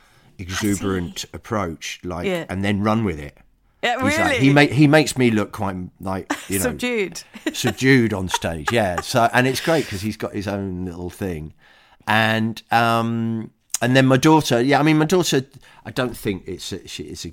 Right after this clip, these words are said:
Speaker 1: it's a given. She, she did that. Uh,
Speaker 2: Yeah.
Speaker 1: she did it. We did a, a, uh, a stream together during lockdown, which kind of caught,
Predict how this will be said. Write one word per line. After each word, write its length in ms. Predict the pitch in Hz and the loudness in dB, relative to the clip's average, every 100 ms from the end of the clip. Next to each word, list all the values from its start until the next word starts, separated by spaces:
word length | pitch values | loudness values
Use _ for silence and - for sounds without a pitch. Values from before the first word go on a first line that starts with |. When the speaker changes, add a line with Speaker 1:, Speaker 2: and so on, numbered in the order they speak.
| _ - | _ -16
Speaker 1:
it's 200 | 90 82 | -14 -14
a 60 | |
given. 500 | - 101 80 71 69 - | -8 -8 -8 -10 -14 -18
She, 380 | - 95 85 78 | -14 -8 -8 -10
she 240 | - 95 80 | -12 -12 -8
did 260 | 107 92 | -6 -6
that. 220 | 87 73 _ _ _ | -8 -10 _ _ _
Uh, 100 | 80 156 | -12 -6
Speaker 2:
Yeah. 160 | 175 | -6
Speaker 1:
she 60 | - | -6
did 180 | 90 82 | -10 -12
it. 160 | 65 | -10
We 120 | 95 | -10
did 180 | 92 90 | -8 -8
a, 140 | 90 71 - | -10 -12 -16
a, 280 | 78 78 80 | -16 -14 -14
uh, 180 | 76 71 _ _ _ 82 | -16 -18 _ _ _ -12
a 60 | |
stream 340 | - - 92 90 | -8 -4 -4 -4
together 360 | 92 82 80 | -8 -10 -10
during 300 | 78 82 78 | -10 -10 -8
lockdown, 500 | 85 - 82 67 71 | -10 -12 -12 -12 -12
which 300 | 69 - - | -14 -16 -14
kind 180 | - 78 | -12 -12
of 100 | 76 | -12
caught, 280 | - 85 | -10 -10